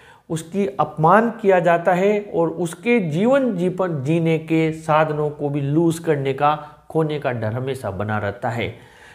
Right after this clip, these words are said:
They are still afraid of the rich and powerful। वो अभी भी अमीरों और शक्तिशालियों से डरे हुए हैं। Their complaints are not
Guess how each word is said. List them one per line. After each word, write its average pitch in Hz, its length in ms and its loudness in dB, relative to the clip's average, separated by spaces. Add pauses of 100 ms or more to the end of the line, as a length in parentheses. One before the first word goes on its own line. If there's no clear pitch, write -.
(160)
They 247 280 4
are 226 280 6
still 247 280 -2
afraid 240 380 2
of 240 180 8
the 233 100 4
rich 196 340 -2 (440)
and 226 260 0 (260)
powerful। 156 500 4
वो 160 240 0
अभी 208 340 2
भी 262 260 0
अमीरों 233 560 2 (340)
और 165 80 2
शक्तिशालियों 202 800 2
से 208 140 -2
डरे 139 280 0
हुए 143 280 -2
हैं। 113 400 -10 (380)
Their 247 340 2
complaints 254 540 0
are 196 340 4
not 254 240 0